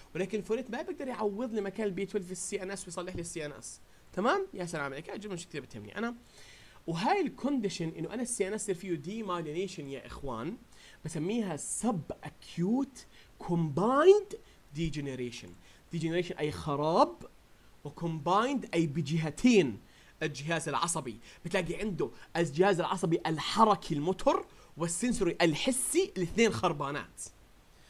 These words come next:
لأنه البي تويلف بيسوي المايلين شيث هاي اللي بتكون على كل الأعصاب سواء حركية أو حسية. تمام؟ يا سلام عليك.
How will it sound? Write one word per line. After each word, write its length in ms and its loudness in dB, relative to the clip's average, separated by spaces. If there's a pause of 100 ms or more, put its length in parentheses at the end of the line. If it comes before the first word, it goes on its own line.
(240)
لأنه 200 -2
البي 180 -2
تويلف 240 0
بيسوي 300 -2
المايلين 360 0
شيث 260 -6
هاي 60 2
اللي 120 0
بتكون 140 0
على 140 0
كل 200 4
الأعصاب 400 0
سواء 240 -6
حركية 480 2
أو 80 2
حسية. 500 -4 (460)
تمام؟ 380 -6 (180)
يا 140 -10
سلام 340 -10
عليك. 200 -12